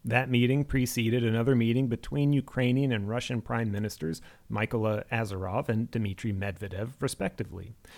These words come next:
The Ukrainian reversal on the association agreement was, according to Azarov, quote, "in the national interest of Ukraine." The association agreement was not an obscure piece of legislation. It was supported across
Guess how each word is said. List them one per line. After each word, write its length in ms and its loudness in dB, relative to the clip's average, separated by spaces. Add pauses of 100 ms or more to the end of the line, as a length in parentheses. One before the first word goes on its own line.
(160)
The 80 6
Ukrainian 520 4
reversal 580 2
on 180 2
the 100 2
association 640 -2
agreement 460 0
was, 400 2
according 380 -2
to 120 -2
Azarov, 720 0
quote, 300 2 (160)
"in 200 4
the 140 4
national 540 0
interest 460 -2
of 200 -4
Ukraine." 560 -4 (640)
The 100 4
association 600 2
agreement 400 2
was 240 0
not 220 4
an 80 2
obscure 400 0
piece 260 0
of 100 -2
legislation. 760 -2
It 120 -2
was 160 -4
supported 520 -2
across 560 -4